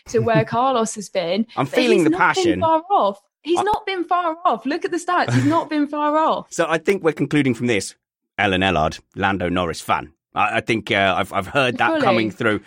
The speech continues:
Speaker 2: So I wonder from the outside, from the outside of the U K, people look at him as a, as a very wealthy kid. He's from a wealthy family. I don't think he shies away from that.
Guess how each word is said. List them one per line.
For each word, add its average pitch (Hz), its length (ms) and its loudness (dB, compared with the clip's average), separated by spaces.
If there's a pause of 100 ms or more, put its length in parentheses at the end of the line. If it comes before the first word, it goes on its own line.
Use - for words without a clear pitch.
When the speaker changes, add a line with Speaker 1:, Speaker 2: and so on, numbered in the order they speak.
(200)
Speaker 2:
So 180 340 2 (280)
I 180 120 2
wonder 190 260 0
from 156 300 4
the 143 140 2
outside, 117 600 0 (140)
from 117 160 -2
the - 100 0
outside 107 380 0
of 92 80 -4
the 98 80 -4
U 98 100 -2
K, 85 280 -4 (180)
people 117 240 -2
look 110 240 0
at 110 100 0
him 95 200 2
as 92 180 -2
a, 87 420 0 (360)
as 104 160 -2
a 107 60 0
very 95 280 -2
wealthy 92 400 -2
kid. 82 220 -4
He's 98 100 -2
from 95 160 -2
a 87 40 -2
wealthy 87 300 -4
family. 87 400 -2
I 87 40 0
don't 90 180 -4
think 85 140 -10
he 85 80 -14
shies 85 280 -2
away 82 200 -4
from 82 160 -12
that. 90 180 0